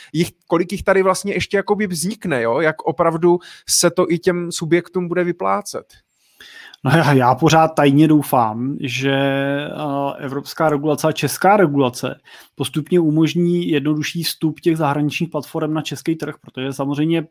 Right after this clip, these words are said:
Speaker 2: pokud prostě sem ten obchodník chce vstoupit a musí si tady udělat licenci obchodníka s cennýma papírama, aby mohl vlastně reálně se k těm investorům dostávat, tak je to samozřejmě strašně drahý a pak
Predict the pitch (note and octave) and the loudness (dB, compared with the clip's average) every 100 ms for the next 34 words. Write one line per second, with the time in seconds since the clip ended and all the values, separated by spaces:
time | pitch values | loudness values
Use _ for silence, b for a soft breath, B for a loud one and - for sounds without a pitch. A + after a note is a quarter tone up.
0 | _ - C#3 D3+ D3 - D#3+ E3 D3 E3+ | _ -8 -6 -8 -10 -8 -6 -4 -4 -2
1 | D#3+ - D3+ C#3 C#3+ - D#3+ D3 C#3 D#3+ | -4 -2 -4 -2 -4 -6 -4 -4 -4 -4
2 | D#3+ C#3 - C#3+ D#3+ D#3 D3+ D3 E3 D3 | -2 -4 -4 -4 -2 -2 -2 0 -2 -2
3 | C3 E3 F#3 D#3 C#3+ - C#3+ C#3 C#3+ D#3 | -4 -4 -2 -4 -4 -4 -2 -2 -4 -2
4 | D3 D#3 C#3+ - F3+ F#3 C#3 B2 A#2 B2+ | 0 0 -4 -6 -2 0 0 0 -2 -2
5 | C3 B2 C3+ - D3 C#3+ B B B B | -4 -4 -8 -4 -4 -4 B B B B
6 | - C3 C3+ C#3+ C3+ D#3+ - D#3+ C3+ C3+ | -6 -2 -2 -2 -4 -6 -2 0 0 -4
7 | C3 - D#3+ D3+ B2 D3+ C#3+ D3 D3 - | -6 -4 -2 -2 -2 0 0 0 -2 -4
8 | D3 D3 D#3 D3 D3 D#3 - - D#3+ C#3+ | -6 -4 -2 0 0 0 -2 -4 -2 0
9 | C3+ B2+ A2 G#2 B2 | 0 -2 -4 -4 -6